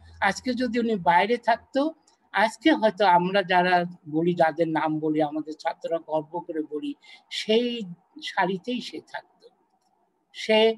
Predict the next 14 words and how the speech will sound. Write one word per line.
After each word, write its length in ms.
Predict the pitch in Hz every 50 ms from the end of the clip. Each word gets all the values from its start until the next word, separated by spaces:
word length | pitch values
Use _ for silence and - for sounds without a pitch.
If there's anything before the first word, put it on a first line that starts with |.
| - _ -
সব 380 | - - - 233 262 240 208
জিনিসকে 460 | 185 226 220 226 220 - - - 208 180
সহজভাবে 760 | 175 - - 175 160 196 214 202 180 190 202 202 202 202
নিত, 400 | 190 202 202 180 - - 208 226 254 - _ _ _ _ _ _ _ _ -
পড়াশোনা 640 | 202 185 180 214 214 214 - - 220 220 220 214 208
করে 360 | 208 _ - 214 208 226 220
যেত 220 | 208 220 214 - 233
স্বাভাবিকভাবে, 1040 | 214 - - 202 196 180 208 220 214 240 226 185 185 190 202 196 196 214 233 240 - _ _ _ _ _ _ _ -
first 360 | 202 214 233 226 - _ -
হতে 200 | 226 220 - 226
হবে, 180 | 214 202 220 208
প্রথম 440 | - - 214 208 - 240 240 220 196 196
হতে 200 | 180 - 208 196
হবে, 320 | 202 190 202 202 196